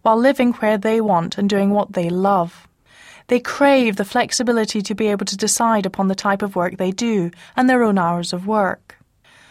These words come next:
For the lifestyle entrepreneur, success is defined as an increase in satisfaction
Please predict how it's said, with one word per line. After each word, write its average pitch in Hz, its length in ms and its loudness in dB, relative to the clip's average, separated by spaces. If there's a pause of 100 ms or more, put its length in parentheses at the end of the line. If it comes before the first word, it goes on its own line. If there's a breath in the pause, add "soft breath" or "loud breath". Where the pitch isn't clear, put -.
(460 soft breath)
For 247 140 -2
the 247 80 4
lifestyle 269 480 4
entrepreneur, 240 800 0 (160 soft breath)
success - 500 0
is 262 100 0
defined 202 600 2
as 190 100 -2
an 202 80 0
increase 233 440 0
in 233 80 0
satisfaction 208 960 -2